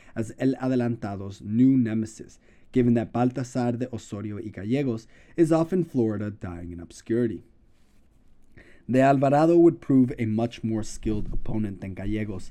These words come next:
as he locked horn with the Montejos over control of the territory of Honduras and ultimately Central America, a battle we will quickly summarize in the next episode.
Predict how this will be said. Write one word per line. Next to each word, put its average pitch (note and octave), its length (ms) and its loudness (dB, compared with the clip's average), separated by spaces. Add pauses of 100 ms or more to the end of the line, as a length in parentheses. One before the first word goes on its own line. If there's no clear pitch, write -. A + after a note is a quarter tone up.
(120)
as G#2 140 -12
he G#2+ 100 -6
locked A#2+ 360 -4
horn G#2 380 -6
with G2+ 140 -12
the G#2 60 -8
Montejos G#2 720 -8 (240)
over B2 220 -2
control B2+ 580 0
of A#2+ 120 -8
the B2+ 80 -4
territory F#2+ 640 -10
of F#2 160 -14
Honduras G#2 640 -6 (240)
and A2+ 180 -2
ultimately A2+ 640 -4
Central - 500 -12
America, G2 520 -10 (640)
a - 80 -6
battle C#3+ 400 4
we C3+ 120 6
will C3 140 4
quickly F3+ 380 -4
summarize G#2+ 600 0
in A#2 140 -8
the G#2 80 -6
next G2 380 -12
episode. A2+ 520 -10